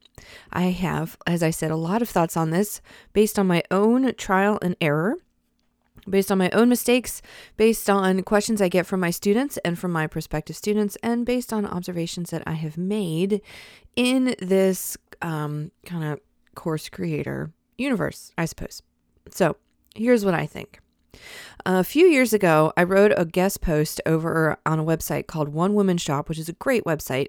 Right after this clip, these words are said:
if you are looking for new stuff to read. And in that post,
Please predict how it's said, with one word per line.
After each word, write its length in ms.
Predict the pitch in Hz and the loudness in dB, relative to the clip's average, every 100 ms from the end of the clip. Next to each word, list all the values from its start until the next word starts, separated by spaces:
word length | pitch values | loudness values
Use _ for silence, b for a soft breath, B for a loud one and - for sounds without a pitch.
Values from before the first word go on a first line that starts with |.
| - | -4
if 240 | 151 - | -6 -4
you 160 | 165 156 | -4 -2
are 140 | 147 | -2
looking 240 | 151 165 156 | -4 -6 -8
for 380 | - 143 143 - | -6 -6 -6 -6
new 160 | 165 156 | -4 -4
stuff 220 | - - | -6 -12
to 80 | - | -10
read. 160 | - - _ _ _ _ _ _ - B B B B | -12 -14 _ _ _ _ _ _ -20 B B B B
And 360 | 190 180 170 170 | -2 2 2 2
in 220 | - 247 | 2 2
that 180 | 247 180 | 2 2
post, 320 | 185 170 - | 2 0 -2